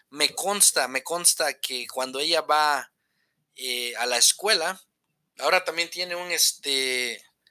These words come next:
ah, está en la escuela, bueno, también muchas veces venía a la casa y decía, "¿Cómo puedo ayudar a, a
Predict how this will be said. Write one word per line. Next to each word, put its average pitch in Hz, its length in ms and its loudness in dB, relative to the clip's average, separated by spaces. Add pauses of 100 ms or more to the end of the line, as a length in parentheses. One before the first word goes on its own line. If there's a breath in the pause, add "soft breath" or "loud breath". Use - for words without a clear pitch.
(400)
ah, 117 440 0 (640)
está 208 200 0
en 190 60 0
la 202 40 6
escuela, 190 400 2
bueno, 165 260 -2
también 147 880 -4 (440 soft breath)
muchas 165 360 4
veces 175 300 4
venía 143 280 0
a - 20 2
la 143 180 2
casa 165 460 4
y 143 100 -6
decía, 135 240 4
"¿Cómo 165 260 -2
puedo 160 220 -2
ayudar 147 420 -2
a, 117 320 -6 (540)
a 113 600 -6